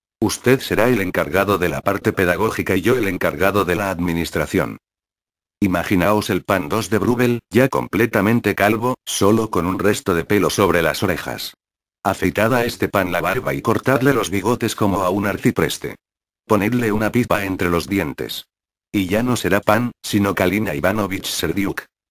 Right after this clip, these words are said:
Era un hombre extraordinariamente complicado para un trabajo tan simple como la administración de una colonia infantil.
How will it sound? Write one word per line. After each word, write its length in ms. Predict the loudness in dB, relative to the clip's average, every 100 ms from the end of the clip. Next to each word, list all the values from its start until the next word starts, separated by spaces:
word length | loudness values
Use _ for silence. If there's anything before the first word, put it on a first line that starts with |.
| _ _ 0
Era 260 | 4 4
un 160 | 4 2
hombre 320 | 2 2 2
extraordinariamente 1160 | 0 2 2 2 2 2 2 0 0 -2 0 2
complicado 580 | 2 2 0 2 2 2
para 200 | 0 0
un 180 | 0
trabajo 420 | 2 4 4 2 0
tan 200 | 0 0
simple 360 | -2 -2 -2
como 180 | 0 0
la 140 | 0
administración 840 | -2 -2 -2 -2 0 0 2 2 2
de 80 | 0
una 180 | 0 0
colonia 460 | -2 -2 -2 -2
infantil. 640 | -4 -6 -6 -6 -8 -10